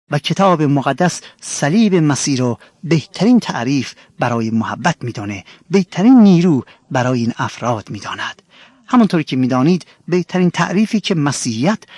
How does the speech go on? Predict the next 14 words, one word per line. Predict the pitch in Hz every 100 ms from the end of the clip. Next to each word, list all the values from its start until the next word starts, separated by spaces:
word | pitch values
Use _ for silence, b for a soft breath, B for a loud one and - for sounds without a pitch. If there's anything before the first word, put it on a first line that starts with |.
| B
از | - 143 -
پروردگار | 139 123 117 135 127 120 107
دارد | 135 110 131 170 b b b
این | - 190
است | 196
که | - 202 190 b b
خدا | - - 120 147 196 185 _ -
محبت | 107 110 - -
است | - - - - _ _ _ _ -
و | 175
محبت | 190 165 170 156 226 - _
برای | 156 156 165 160
بخشیدن | 143 151 147 - 160 143 156 156
محبوب | 147 147 - 254 269